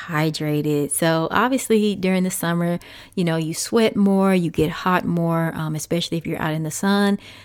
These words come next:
swimming, sitting down, mowing the yard, doing yard work. Just make sure you stay hydrated and take care of yourself to the full extent that you can, because I care about everybody that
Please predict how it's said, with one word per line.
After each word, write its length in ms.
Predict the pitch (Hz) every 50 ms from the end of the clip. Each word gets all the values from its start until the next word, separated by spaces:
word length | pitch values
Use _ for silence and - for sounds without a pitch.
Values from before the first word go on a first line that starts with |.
| -
swimming, 880 | - - - - 220 233 240 233 233 233 226 226 226 226 220 220 220 214 - - - - - - _ _ _ _ _ _ _ _ _ _ _ - - - -
sitting 440 | - - - 233 226 220 214 202
down, 480 | 190 190 196 196 196 196 190 190 190 180
mowing 420 | 170 170 170 180 190 190 190 185
the 80 | 185 185
yard, 560 | 185 175 180 175 175 180 175 180 180 180 - - - - - - - - - -
doing 380 | 165 190 208 202 196 196 185
yard 380 | 175 175 170 175 175 175 165 160
work. 300 | 165 165 165 160 - - - -
Just 260 | - - 320 - -
make 160 | 370 392 403 339
sure 140 | - 285
you 180 | 277 233 226 220
stay 280 | 214 - - 190 185 185
hydrated 920 | 170 175 175 170 165 - 170 160 165 160 160 165 160 165 160 160 - -
and 260 | 156 160 160 160 165
take 220 | - - 180 170
care 220 | - - 165 160 156
of 60 | 160
yourself 540 | 160 160 - - - 156 156 156 160 - - - - - - - - - -
to 140 | - - 311
the 120 | 285 302 285
full 300 | - - 247 247 233 233
extent 460 | 226 - - - - 190 196 196 -
that 200 | 190 185 - -
you 80 | 208
can, 460 | 196 - - 180 165 165 165 170 165 165
because 580 | 170 170 - - 175 160 156 156 151 151 - -
I 100 | - 165
care 260 | 165 - - 180 175 170
about 360 | 160 - 160 160 160 - - -
everybody 540 | - 170 180 180 185 180 170 165 175 165 165
that 300 | 165 160 160 160 156